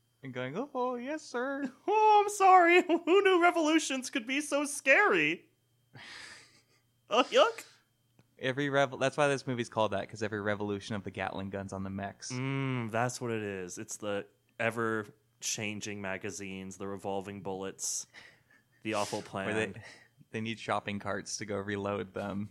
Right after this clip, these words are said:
Speaker 1: That's the most efficient way to
Speaker 2: Yeah,
Speaker 1: do
Speaker 2: you'd
Speaker 1: it.
Speaker 2: think they have E M P hover technology. You'd think, like, they'd have, like, hover carts or something.
Speaker 1: <laughs> It's just that they're golf, they're shopping carts, but they just hover.
Speaker 2: Yeah, exactly. Like, you know, I don't know. I, I imagine it'd be less risky with all, like, the debris on the ground. Like, it wouldn't trip and dump the ammo <laughs> everywhere.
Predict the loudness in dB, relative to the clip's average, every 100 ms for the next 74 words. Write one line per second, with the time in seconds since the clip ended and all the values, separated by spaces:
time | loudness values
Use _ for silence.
0 | -10 -10 -8 -6 -6 -6 -8 -8 -8 -8
1 | -4 -4 -4 -8 -8 0 2 4 0 -2
2 | -2 2 6 6 4 -2 -2 -2 -4 0
3 | 0 0 -2 -4 -2 -2 -2 -4 -6 -8
4 | -8 -10 -4 -4 -4 -4 -2 -2 -4 -2
5 | -2 0 -2 0 -2 -2 -6 -10 -10 -10
6 | -10 -12 -12 _ _ _ _ _ -12 2
7 | 10 12 12 10 8 4 0 -6 -6 0
8 | 2 4 4 4 2 2 2 2 0 0
9 | 2 2 0 -2 -2 -2 -4 -2 -2 -2
10 | -2 -4 -2 2 2 4 4 2 -2 -2
11 | -4 -2 0 0 0 -2 0 2 2 4
12 | 4 6 4 2 -2 -2 -2 -2 -2 -4
13 | -2 -2 0 0 -2 -2 -2 -2 0 2
14 | 2 -2 -2 -2 0 -2 -2 -2 -4 -8
15 | -6 -6 -6 -12 -4 0 0 2 4 6
16 | 6 4 4 4 6 6 4 6 2